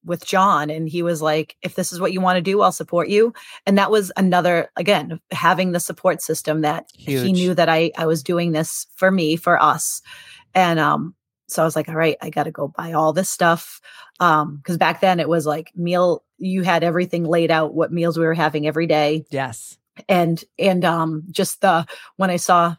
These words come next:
Speaker 1: forty-eight hour fast to start it off, I, I lost it. <laughs>
Speaker 2: I'm like, "Bitch, you're not gonna eat for," and we don't do it that way anymore, actually. We don't start with a forty-eight hour fast anymore.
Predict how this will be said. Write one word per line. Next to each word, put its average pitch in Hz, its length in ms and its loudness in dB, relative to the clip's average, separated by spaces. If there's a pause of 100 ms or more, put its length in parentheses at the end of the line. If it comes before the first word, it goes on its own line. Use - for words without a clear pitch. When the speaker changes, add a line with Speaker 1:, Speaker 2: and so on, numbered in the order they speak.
(160)
Speaker 1:
forty-eight 180 400 0
hour 160 240 0
fast 165 520 -2
to 190 40 -6
start 165 320 -2
it 156 80 -4
off, 160 380 0
I, 165 380 -2 (540)
I 196 100 2
lost 156 360 0
it. 170 180 -4
<laughs> 571 520 0 (720)
Speaker 2:
I'm 226 140 0
like, 202 260 2 (100)
"Bitch, 220 320 2
you're 214 180 -2
not 226 160 2
gonna 208 160 -2
eat 202 200 -10
for," 190 140 -4 (260)
and 180 140 0
we 214 80 0
don't 247 200 2
do 180 120 2
it 196 100 0
that 156 180 2
way 147 200 2
anymore, 139 340 -2
actually. 131 320 -2
We 143 160 -2
don't 147 220 0
start 135 220 0
with 147 100 0
a 156 40 -4
forty-eight 180 380 -2
hour 185 220 2
fast 190 340 -2
anymore. 196 480 -4